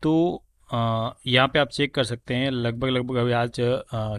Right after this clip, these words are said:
कितने दिनों में कितना प्रॉफिट बुक करेगा वो भी मैं आपको यहाँ पे लाइव बताने वाला हूँ, ठीक है। जो ट्रेड, अ, इसमें, अ, टेस्टिंग में जो ट्रेड ओपन हुई थी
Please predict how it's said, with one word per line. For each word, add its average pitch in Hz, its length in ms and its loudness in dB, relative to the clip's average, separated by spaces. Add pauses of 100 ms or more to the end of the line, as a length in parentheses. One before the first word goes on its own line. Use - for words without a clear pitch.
(100)
कितने 139 240 0
दिनों 139 240 2
में 139 260 2
कितना 135 300 0
प्रॉफिट 131 320 2
बुक 123 220 -4
करेगा 117 300 0
वो 113 160 -2
भी 120 120 -2
मैं 117 120 0
आपको 110 240 -2
यहाँ 107 180 -2
पे 151 160 -4
लाइव 117 280 -2
बताने 107 260 -4
वाला 104 160 -4
हूँ, 170 140 -2 (380)
ठीक 185 120 2
है। 123 100 0 (460)
जो 147 220 6
ट्रेड, 151 360 4
अ, 139 160 -4
इसमें, 147 540 0
अ, 120 160 -2
टेस्टिंग 135 460 0
में 139 120 2
जो 135 160 2
ट्रेड 123 300 2
ओपन 123 260 -2
हुई 107 160 -2
थी 143 200 -4